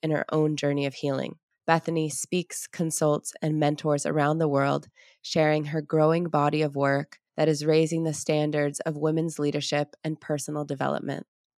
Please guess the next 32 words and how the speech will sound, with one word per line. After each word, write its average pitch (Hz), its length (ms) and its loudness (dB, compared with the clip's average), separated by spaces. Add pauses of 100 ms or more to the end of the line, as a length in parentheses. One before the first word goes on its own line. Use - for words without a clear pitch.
(120)
Bethany, 165 540 -2
I 165 80 -2
am 160 220 -2
so 180 300 0
excited 151 580 -2
to - 80 -6
have 147 260 -2
you 147 120 -2
here 143 180 0
on 143 80 -2
the 143 100 -2
podcast 143 600 -4
today. 139 420 -2 (100)
Thank 151 220 -4
you 160 120 -4
for - 260 -4
all 160 220 0
the 160 100 -4
time 156 500 -4
and 151 220 -4
energy 151 580 -2
and 139 100 -2
healing 160 680 -2 (400)
and 147 180 -4
work 151 260 -2
that - 60 -12
you've 139 200 -8
done 135 400 -4 (160)
to 139 260 -4
be 135 120 -10
here 143 200 -8
today. - 400 -8